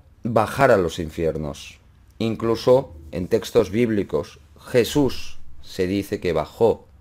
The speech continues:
a los infiernos. ¿Y por qué Jesús bajó a los infiernos? Bajar a los infiernos es bajar a tu interior, en lo más profundo de tu alma. Y a partir de ahí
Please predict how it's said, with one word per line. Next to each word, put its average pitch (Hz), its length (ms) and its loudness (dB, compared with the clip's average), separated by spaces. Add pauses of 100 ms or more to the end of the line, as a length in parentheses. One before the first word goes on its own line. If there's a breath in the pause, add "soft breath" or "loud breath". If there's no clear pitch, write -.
(320)
a - 80 -8
los 78 200 -8
infiernos. 76 720 -6 (380)
¿Y 87 100 -8
por - 180 -18
qué 110 160 -12
Jesús 98 480 -12
bajó 76 280 -8
a 73 40 -4
los 69 200 -8
infiernos? 64 640 -10 (520 soft breath)
Bajar 147 320 4
a 165 80 8
los 139 200 2
infiernos 101 640 0 (500 soft breath)
es 113 320 0
bajar 104 440 2
a 90 160 0
tu 110 160 -4
interior, 87 960 -2 (320)
en 104 200 0
lo 95 140 6
más 127 300 0
profundo 107 840 -2
de 80 140 -2
tu 78 240 -4
alma. 58 440 -6 (420 soft breath)
Y 143 120 6
a 131 140 8
partir 135 380 0
de 156 60 2
ahí 123 340 0